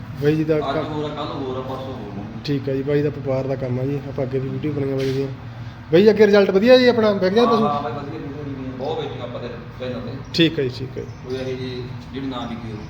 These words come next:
Speaker 1: ਠੀਕ ਹੈ ਜੀ।
Speaker 2: ਉਹ ਤਾਂ ਵੱਧ
Speaker 1: ਹਾਂਜੀ ਬਾਈ ਜੀ, ਅਹ, ਗੋਰੇ ਦੀ ਦੱਸੋ ਡਿਟੇਲ ਆਪਣੀ ਗਾਂ ਦੀ।
Speaker 2: ਇਹ ਵੀਰੇ ਪਲੂਣ ਬੱਸੀ ਸੂਈ ਆ।
Speaker 1: ਠੀਕ ਹੈ ਜੀ।
Speaker 2: ਆ ਬੱਚਾ ਜਰਸੀ ਮੈਕਸੀ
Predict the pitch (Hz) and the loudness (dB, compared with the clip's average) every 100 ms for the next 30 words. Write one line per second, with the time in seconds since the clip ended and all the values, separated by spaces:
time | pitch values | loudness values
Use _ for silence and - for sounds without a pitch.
0 | - 156 147 - 120 113 - - - - | -4 0 0 -2 -6 -6 -12 -16 -14 -14
1 | - - - 113 - - 180 196 220 233 | -14 -14 -12 -12 -10 2 6 8 10 10
2 | 240 214 208 202 196 220 233 233 220 - | 8 6 6 6 8 10 10 8 4 4
3 | 160 160 165 151 151 143 139 151 156 147 | 2 2 2 2 2 2 0 -2 -6 -10
4 | 165 123 175 170 165 160 175 156 143 170 | -12 -12 -10 -10 -10 -12 -14 -14 -12 -12
5 | - - - 160 156 147 120 123 120 - | -12 -8 0 4 4 2 -2 -10 -10 -10
6 | 139 139 143 - - - - - - - | -10 -8 -8 -12 -14 -14 -14 -14 -14 -12
7 | - 117 - 139 135 127 | -10 -10 -10 -12 -12 -14